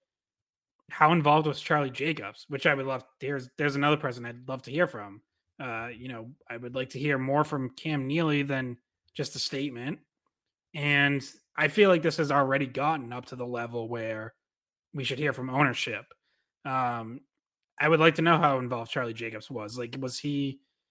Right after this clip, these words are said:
did this get to him and he was hands-on in this process and review and investigating and whatever they had to do? Or was it,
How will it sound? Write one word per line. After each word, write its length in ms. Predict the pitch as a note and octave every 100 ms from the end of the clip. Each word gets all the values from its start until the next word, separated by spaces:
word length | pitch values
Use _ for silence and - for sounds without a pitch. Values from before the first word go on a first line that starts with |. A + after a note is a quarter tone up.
| _ _ _ _
did 140 | D3+
this 180 | D#3 C#3+
get 240 | - D3 D3+
to 120 | F3+
him 240 | F3+ F3
and 120 | D3
he 140 | C#3+ D3
was 240 | C3 - _
hands-on 640 | - D3+ D#3 D3+ C#3 C#3 D3+
in 120 | D3
this 120 | B2
process 760 | - - C3+ D3+ F#3+ F3 E3+ -
and 240 | B2+ A2+ - _ _ _ _ _ -
review 720 | C3 A#2+ B2+ D3 F3 F3+ E3+
and 100 | C3+
investigating 720 | B2 A#2 B2+ D3 - E3+ D#3+
and 80 | D3
whatever 260 | B2 C3+ D3
they 100 | C#3
had 120 | C#3
to 60 | C3
do? 440 | A2+ C3 F3+ G#3 - _ _ _ _ _
Or 340 | E3+ D#3+ D3+ D#3
was 240 | D3+ C#3
it, 300 | D3 C#3+ C#3